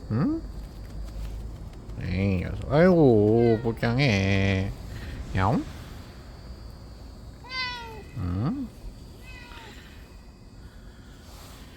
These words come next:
왜 자꾸 뺑뺑이 돌아? 응? 응? 에옹?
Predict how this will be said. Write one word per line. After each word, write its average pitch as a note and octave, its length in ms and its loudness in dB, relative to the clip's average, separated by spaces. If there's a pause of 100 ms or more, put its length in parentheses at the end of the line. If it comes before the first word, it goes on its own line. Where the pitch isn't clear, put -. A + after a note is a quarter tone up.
(300)
왜 F#2 100 2
자꾸 G2+ 200 0
뺑뺑이 G#2+ 360 0
돌아? A#2+ 340 6 (460)
응? A3+ 220 -4 (4000)
응? A#4+ 580 2
에옹? G#2+ 280 2